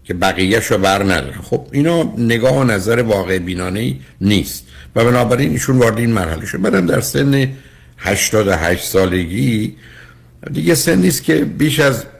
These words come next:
نود و هشت درصد ما ایرانی‌ها مثلاً مردان فوت کردن، برای که این ماجرای سن ما در همین خیلی کمتر از اونه. پس اینم یه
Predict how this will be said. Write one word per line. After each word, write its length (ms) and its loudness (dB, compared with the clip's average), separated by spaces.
نود 460 0
و 80 2
هشت 340 -4
درصد 420 -2
ما 200 -2
ایرانی‌ها 520 0
مثلاً 280 -4
مردان 720 -2
فوت 320 2
کردن، 380 -4
برای 180 -2
که 120 -4
این 300 0
ماجرای 600 2
سن 500 0
ما 440 2
در 160 2
همین 460 0
خیلی 220 -2
کمتر 460 -2
از 200 -4
اونه. 200 -10
پس 220 -2
اینم 340 2
یه 180 4